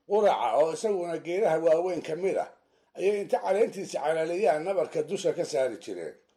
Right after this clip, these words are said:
Markaas bay inta ku engegto ay haddiiba caalirka kaga biskoon jireen. Mararka qaarkood, geed ay hubsadeen in daweynta xoolaha uu wax ka taro, ayay kol dambe dadkana ku dayi jireen, kuna guulaysan jireen.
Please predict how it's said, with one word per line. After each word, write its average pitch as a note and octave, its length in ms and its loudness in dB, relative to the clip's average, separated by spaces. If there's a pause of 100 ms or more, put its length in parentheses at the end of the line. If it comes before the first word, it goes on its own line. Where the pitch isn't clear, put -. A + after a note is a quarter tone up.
Markaas F3 400 0
bay E3+ 160 -2
inta - 180 -2
ku B3 180 -8
engegto G2 640 -2 (280)
ay C#3+ 120 -6
haddiiba D#3 420 -4 (100)
caalirka D3+ 600 0 (240)
kaga E3 220 4
biskoon C3+ 420 -4
jireen. E2 300 -4 (600)
Mararka A3 380 2
qaarkood, A#2+ 580 0 (420)
geed A3+ 240 2
ay F#3 140 2
hubsadeen F#3 640 -2
in F#3+ 140 -8
daweynta F3+ 520 2
xoolaha F3 400 2
uu D3 120 -2
wax - 120 0
ka E3+ 140 -2
taro, F2 340 -2 (480)
ayay E3+ 240 0
kol A3 280 0
dambe D#3 280 -2
dadkana D3+ 460 -2
ku G3+ 120 -16
dayi C3+ 300 -2
jireen, F#2 440 -8
kuna F3 240 0
guulaysan B2 540 -4
jireen. F2+ 300 -12